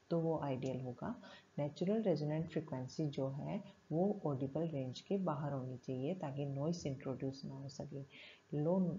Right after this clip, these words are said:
distortion means distortion कम से कम होना चाहिए। अ, correct output impedance, अ, proper matching के लिए जो भी impedance, अ, required होती है वो उस loudspeaker के लिए होनी चाहिए। Loud, अ,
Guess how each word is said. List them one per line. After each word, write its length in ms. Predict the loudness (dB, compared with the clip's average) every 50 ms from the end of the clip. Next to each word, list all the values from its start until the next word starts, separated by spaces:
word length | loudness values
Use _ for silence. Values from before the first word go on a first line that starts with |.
| -2 -4
distortion 640 | -6 -6 -4 0 0 0 0 0 -4 -4 -4 -2
means 360 | -2 0 0 0 0 -2 0 -2
distortion 580 | -2 -2 0 -2 -2 -2 -2 0 0 0 0
कम 200 | 2 0 -2 -2
से 160 | -2 -4 -6
कम 140 | -4 -4 -6
होना 340 | -6 -4 -4 -4 -4 -6 -6
चाहिए। 420 | -6 -6 -4 -4 -4 -4 -4 -4 -4 -6 -10 -18 -18 -20 -20 -14 -6 -4
अ, 120 | -2 -2 0 2
correct 300 | 4 4 4 2 2 2
output 440 | 2 2 2 0 -2 -4 -2 0 0
impedance, 680 | 0 -2 0 -2 -4 -2 -2 -2 -2 -2 -4 -4 -6
अ, 320 | -6 -4 -2 -2 0 0 -2
proper 400 | -4 -2 -2 -2 0 0 -2 0
matching 460 | 0 0 0 0 -2 -2 -2 -2 0
के 100 | -2 -2
लिए 140 | 0 0 0
जो 160 | 0 -2 -2
भी 160 | 0 -2 -2
impedance, 680 | -2 -4 -2 -4 -2 -2 0 -2 -2 -4 -4 -2 -2
अ, 120 | -2 0 0 -2
required 580 | -2 -2 -2 -2 -2 -4 -4 -6 -4 -4 -4 -4
होती 280 | -6 -6 -6 -6 -6 -4
है 220 | -2 -4 -4 -4 -2 0
वो 180 | 2 2 2 0
उस 480 | -2 -4 -6 -4 -4 -4 -4 -8 -16 -18 _ _ -4
loudspeaker 580 | -2 -2 -2 -2 -6 -6 -6 -4 -2 -2 -2 -2
के 140 | -2 -4 -4
लिए 140 | -2 -2
होनी 260 | -2 -2 -4 -4 -6 -6
चाहिए। 400 | -4 -4 -2 0 0 -2 -2 -6 -10 -18 -18 -20 -20 -20 -20 -6 -4
Loud, 480 | 0 0 2 2 2 2 2 2 0 -2 -2 0
अ, 400 | 2 4 4 4 4 2 -2 -6